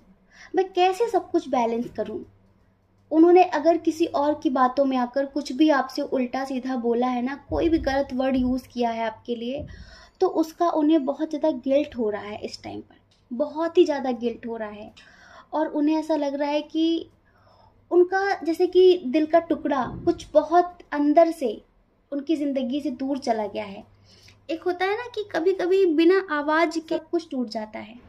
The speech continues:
हर लम्हा हर मंज़र गुजर जाता है, हर लम्हा हर मंज़र गुजर जाता है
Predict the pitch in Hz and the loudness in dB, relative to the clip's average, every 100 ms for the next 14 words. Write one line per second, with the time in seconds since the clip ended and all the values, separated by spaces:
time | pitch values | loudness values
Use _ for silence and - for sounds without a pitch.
0 | - - - - _ - 285 294 285 254 | -20 -20 -20 -20 _ -4 4 4 6 6
1 | 240 254 269 269 254 240 240 240 269 240 | 6 4 0 2 4 8 8 8 6 4
2 | 220 220 214 214 214 220 214 247 - _ | 4 2 0 -2 -2 -6 -6 -12 -18 _
3 | - 277 285 254 240 240 269 302 320 - | -2 0 2 4 4 2 2 0 -2 -8
4 | - - - 311 302 262 262 330 320 277 | -18 -10 4 6 8 6 6 6 4 4
5 | 277 262 254 226 262 269 262 143 - | 6 6 6 4 2 0 0 0 -2